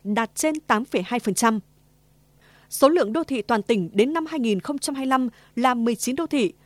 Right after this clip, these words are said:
trong đó có ba đô thị cấp tỉnh, gồm một đô thị loại một là thành phố Thái Nguyên, hai đô thị loại hai là thành phố Sông Công, thành phố Phổ Yên. Đến năm hai nghìn không trăm ba mươi là mười lăm đô thị, trong đó có năm đô thị cấp tỉnh,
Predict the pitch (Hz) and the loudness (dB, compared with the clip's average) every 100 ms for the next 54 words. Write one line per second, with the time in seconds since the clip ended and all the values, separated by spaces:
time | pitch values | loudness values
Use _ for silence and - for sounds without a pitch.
0 | _ _ 339 311 247 247 - 233 - 294 | _ _ -2 0 -2 -2 -2 -2 2 0
1 | 294 285 240 - - 269 180 - _ _ | 2 -2 -4 -4 -4 -2 -4 -6 _ _
2 | _ - 180 254 240 240 269 320 277 196 | _ -2 4 4 4 0 0 -2 -2 -2
3 | 220 214 208 - 214 208 220 - 202 330 | 0 2 2 0 -4 -2 -4 -2 0 0
4 | 269 254 226 - _ _ - 320 311 285 | 2 4 2 -6 _ _ 0 0 0 -2
5 | 208 214 190 233 269 247 - 208 208 196 | 0 0 -2 -4 -4 -6 -6 -4 -2 -4
6 | - 208 277 240 240 233 - - 233 - | -2 -2 -2 2 2 2 -4 -6 -6 -2
7 | 202 - 240 214 208 - _ _ _ 202 | -2 0 4 4 4 -4 _ _ _ 0
8 | 220 277 277 285 220 185 - 254 - 240 | 2 2 -4 -2 0 -2 -2 -6 -6 0
9 | 226 226 226 208 - - 226 247 233 233 | 2 4 4 2 -6 -6 -2 -2 0 -2
10 | 233 302 294 285 269 196 - _ _ 294 | 0 -2 -2 -2 0 -2 -4 _ _ -2
11 | 262 226 220 - 220 269 294 208 262 - | 0 -2 -2 -2 -2 0 -2 -2 0 -2
12 | 302 - 202 | 0 2 0